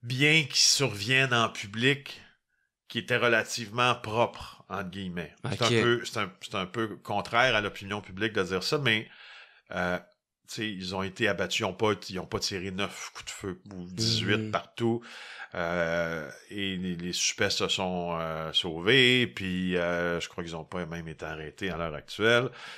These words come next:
Speaker 1: Bref, il y avait quelque chose qui relevait là-dedans d'un peu plus, un peu qu'on accolerait au professionnalisme.
Speaker 2: Ouais.
Speaker 1: J'utilise vraiment des guillemets, c'est le fun qu'on soit
Speaker 2: Oh.
Speaker 1: filmé pour que je les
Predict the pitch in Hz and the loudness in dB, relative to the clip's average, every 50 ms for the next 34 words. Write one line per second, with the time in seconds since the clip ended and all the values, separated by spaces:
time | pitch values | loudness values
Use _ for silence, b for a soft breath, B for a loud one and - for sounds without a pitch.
0 | B B B B - - 92 107 117 117 - - - _ _ _ _ _ - 101 | B B B B 0 2 4 6 4 4 2 -4 -14 _ _ _ _ _ -10 -8
1 | 98 95 95 92 95 87 - - 117 117 - - - 104 90 92 85 80 73 78 | -6 -4 -4 -6 -4 -2 2 4 4 4 4 0 -4 -4 -4 -4 -6 -6 -8 -2
2 | 92 110 117 113 101 90 78 78 85 104 104 110 107 95 87 80 - 90 - - | 2 2 4 4 4 2 0 -2 0 2 2 2 2 0 -4 -6 -8 -12 -8 -6
3 | 107 107 107 117 113 - _ _ _ _ - 101 98 92 101 92 - _ _ _ | -2 -2 -2 -2 -4 -8 _ _ _ _ -8 -8 -8 -6 -8 -12 -14 _ _ _
4 | - - 98 92 92 92 90 - 104 95 95 98 98 110 117 120 117 104 92 85 | -8 -6 -2 -2 0 0 0 2 2 2 4 4 4 6 6 6 6 4 2 -2
5 | - - - - - - - - - 107 - - - - 110 101 92 101 95 90 | -4 -4 -4 -4 -4 -6 -8 -6 -4 -2 0 0 2 2 2 2 4 2 0 2
6 | 92 101 110 110 - 113 110 107 104 104 104 101 98 - 92 90 98 98 90 90 | 2 2 2 2 2 0 -2 -2 -2 -2 -2 -2 -4 -6 -6 -6 -6 -8 -6 -6
7 | 90 87 92 95 98 90 87 92 90 87 95 110 117 - - 98 - - - 101 | -4 -4 -4 -4 -4 -6 -8 -10 -10 -6 -4 -4 -4 -4 -8 -12 -12 -10 -10 -10
8 | 98 98 - - - 98 95 - - 107 101 98 92 - - - - - - - | -10 -10 -12 -10 -8 -8 -8 -6 -4 -2 -2 -2 -2 -4 -8 -12 -14 -20 -20 -20
9 | _ _ _ - - 139 - - 156 107 110 120 127 131 131 139 - 139 147 - | _ _ _ -4 -2 2 4 4 4 4 4 6 6 6 6 4 2 0 -2 0
10 | - 175 196 | -2 -2 -2